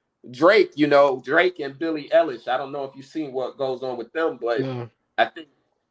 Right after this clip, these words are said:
Speaker 1: Billie, how you say her name? Billie Eilish, Eilish, whatever.
Speaker 2: I don't know.
Speaker 1: She was saying, you know, Drake texts her, right?
Speaker 2: Yeah.
Speaker 1: And people immediately jump to, "Oh, pedophile this,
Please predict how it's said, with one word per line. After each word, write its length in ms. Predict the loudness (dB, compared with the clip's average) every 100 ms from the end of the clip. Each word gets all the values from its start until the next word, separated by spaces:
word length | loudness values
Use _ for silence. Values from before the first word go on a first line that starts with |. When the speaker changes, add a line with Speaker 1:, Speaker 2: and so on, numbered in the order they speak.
| -4
Speaker 1:
Billie, 380 | 2 4 4 4
how 100 | 2
you 120 | 2 2
say 140 | 0
her 60 | 0
name? 200 | -2 0
Billie 300 | 0 0 -2
Eilish, 260 | -4 -4 -2
Eilish, 420 | 0 0 -4 -10 _
whatever. 320 | -8 -8 -8 -10
Speaker 2:
I 60 | -2
don't 280 | 0 0 0
know. 200 | -2 -4 -10 _ _ _ _ _ _ _ _ _
Speaker 1:
She 340 | -20 -8 -2
was 240 | 0 0 0
saying, 460 | 0 0 -2 -4
you 120 | -6 -2
know, 200 | 0 0
Drake 340 | 0 0 0 _
texts 380 | -8 -8 -8 -8
her, 140 | -6
right? 340 | -4 -4 -6 -12 -6
Speaker 2:
Yeah. 220 | -2 -2
Speaker 1:
And 80 | -2
people 320 | -6 0 2
immediately 600 | 2 -2 -4 -4 -6 -10
jump 300 | -4 -2 -2
to, 160 | -6 0
"Oh, 380 | 6 6 6 2 0
pedophile 480 | -2 0 -2 -2 -2
this, 280 | -6 -8